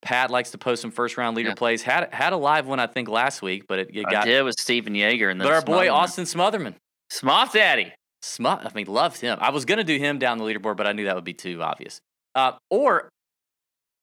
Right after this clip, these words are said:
Speaker 1: every Tuesday night, uh, our,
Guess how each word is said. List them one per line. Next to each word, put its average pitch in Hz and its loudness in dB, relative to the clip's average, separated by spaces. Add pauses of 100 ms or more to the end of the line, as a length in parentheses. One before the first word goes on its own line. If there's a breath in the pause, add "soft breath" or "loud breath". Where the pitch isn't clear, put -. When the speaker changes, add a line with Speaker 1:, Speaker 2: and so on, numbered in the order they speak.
(240)
Speaker 1:
every 247 0
Tuesday 190 -2
night, 143 -4 (840)
uh, 117 -6
our, 104 0